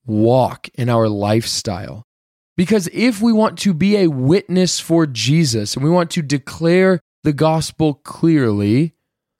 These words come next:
our walk, our lifestyle, what we do matters,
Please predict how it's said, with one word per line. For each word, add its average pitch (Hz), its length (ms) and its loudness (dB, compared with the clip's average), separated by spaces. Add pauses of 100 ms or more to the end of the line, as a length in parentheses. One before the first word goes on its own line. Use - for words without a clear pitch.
(200)
our 156 280 2
walk, 139 800 0 (100)
our 131 180 2
lifestyle, 131 960 0
what 127 160 0
we 143 140 0
do 123 580 2 (380)
matters, 123 840 0